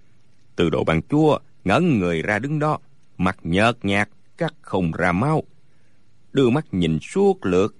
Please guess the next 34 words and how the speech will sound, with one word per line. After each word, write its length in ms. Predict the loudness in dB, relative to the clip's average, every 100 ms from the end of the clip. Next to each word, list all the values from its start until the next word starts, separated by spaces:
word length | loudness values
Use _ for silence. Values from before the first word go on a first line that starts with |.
| -14
vào 180 | -4 -2
mặt 160 | -2 -6 -4
từng 240 | -2 0
người. 240 | 0 0 -4 -16 -20 -20 -20 -20 -20 -20 -20 -6
Lúc 180 | 0 0
ấy, 500 | 0 0 2 2 -2 -6 -10 -2
trong 160 | 0
hội 160 | 2 -2
trường 340 | 0 0 0 -4 -2
im 320 | 2 2 0
phăng 220 | -2 -4
phắc, 220 | -4 -6 -8 -20
không 460 | -8 0 2 2
một 200 | 0 -2
tiếng 180 | -2 -2
động, 200 | 2 0 -2 -12 -20 -20 -20 -20 -6
chỉ 120 | 0
nghe 180 | 2 0
tiếng 400 | -2 0 2 0 -2 -6
từng 280 | -2 0 0
giọt 160 | -2 0
máu 220 | 0 -2 0
tươi 320 | 0 2 0 -4 -8
từ 360 | -2 0 2 0 0
vết 260 | -2 -2
thương 240 | -2 0 2
cổ 200 | 2 2
tay 140 | -2 0
Từ 100 | -2
Độ 160 | 0
ban 160 | 0 0 -2
chúa 180 | 0 0 -2 -18 -20 -6
tí 320 | 0 4 2
tách 200 | 2 -4